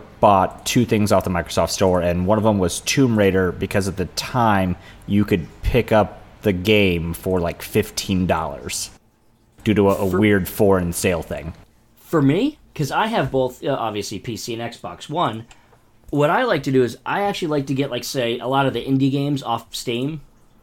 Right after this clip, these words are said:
Speaker 2: and a lot of the, a lot of the smaller publishers and stuff like that. But anything that has the Xbox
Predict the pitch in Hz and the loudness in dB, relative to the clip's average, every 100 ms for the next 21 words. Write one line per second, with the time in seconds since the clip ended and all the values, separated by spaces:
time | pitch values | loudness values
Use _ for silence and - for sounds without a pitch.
0 | _ _ _ _ 147 127 131 120 110 143 | _ _ _ _ -2 0 -2 -6 -6 -2
1 | 127 117 - 131 117 104 117 113 117 127 | -2 -2 -6 -4 -4 -4 -6 -6 -6 -6
2 | 113 117 131 120 120 110 117 123 131 - | -8 -8 -8 -6 -6 -6 -6 -4 -6 -12
3 | _ _ _ _ _ 135 135 135 165 208 | _ _ _ _ _ 0 0 0 -2 -2
4 | 214 175 127 143 131 107 113 127 135 - | -2 -4 -2 -2 -2 -2 0 -2 -2 -4
5 | 113 113 - - | -2 -2 -6 -16